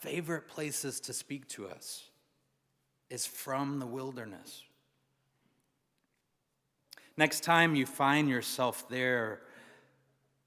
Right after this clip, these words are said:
stay hopeful, be present,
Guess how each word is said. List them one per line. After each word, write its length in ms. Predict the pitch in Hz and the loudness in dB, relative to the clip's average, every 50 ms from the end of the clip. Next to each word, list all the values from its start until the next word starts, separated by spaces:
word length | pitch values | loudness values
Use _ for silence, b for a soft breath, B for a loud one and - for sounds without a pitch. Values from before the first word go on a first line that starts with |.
| _ _ _ | _ _ _
stay 380 | - - - - 147 165 185 | -8 -6 -2 2 4 4 4
hopeful, 640 | 156 - 135 139 160 - - - - 110 117 - - - _ _ _ _ _ _ _ _ _ _ _ _ _ _ _ _ _ _ _ _ _ _ _ _ _ _ _ _ _ _ _ _ | 4 4 0 -2 -2 -2 -8 -12 -12 -12 -12 -14 -16 -20 _ _ _ _ _ _ _ _ _ _ _ _ _ _ _ _ _ _ _ _ _ _ _ _ _ _ _ _ _ _ _ _
be 120 | - 170 | -8 -8
present, 500 | - - - 123 123 139 135 - 92 - | -8 -4 0 2 2 2 2 -2 -6 -10